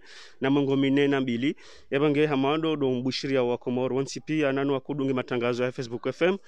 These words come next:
uh, maha mwema wa Kiislamu wa ho maha wa Hijri. Shala dhimari mjuze ni uliho riparisa habari ya vahari loni zovanu, ulio ngasina safkare,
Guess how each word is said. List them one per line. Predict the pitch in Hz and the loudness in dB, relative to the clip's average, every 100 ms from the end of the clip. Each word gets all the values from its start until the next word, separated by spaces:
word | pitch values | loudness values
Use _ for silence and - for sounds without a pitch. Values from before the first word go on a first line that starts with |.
| - - - - | -20 -20 -16 -2
uh, | 123 123 120 113 110 | 2 2 2 2 2
maha | 113 131 131 | 2 0 0
mwema | 127 147 156 156 147 | 2 2 2 2 0
wa | 139 | -2
Kiislamu | - - 139 143 151 139 | -2 -4 -2 0 0 -2
wa | 123 | 0
ho | 135 | -2
maha | 139 135 131 | -2 -2 -2
wa | 123 | -2
Hijri. | 127 117 135 120 - - - - | -4 -4 -4 -4 -6 -18 -20 -6
Shala | - 165 160 | 2 4 6
dhimari | 160 160 147 | 6 6 6
mjuze | 143 160 143 139 | 6 4 6 6
ni | 135 | 6
uliho | 131 151 147 | 4 4 2
riparisa | 131 151 143 - | 0 0 -4 -4
habari | 127 127 127 123 | -2 0 0 0
ya | 123 | 0
vahari | 120 123 123 | -2 -2 -4
loni | 120 127 123 | 0 0 0
zovanu, | 107 120 139 170 | 0 0 2 2
ulio | 156 123 123 127 120 | 0 -2 0 2 2
ngasina | 120 135 123 | 0 -2 -2
safkare, | 127 - 156 165 180 | -2 0 4 6 6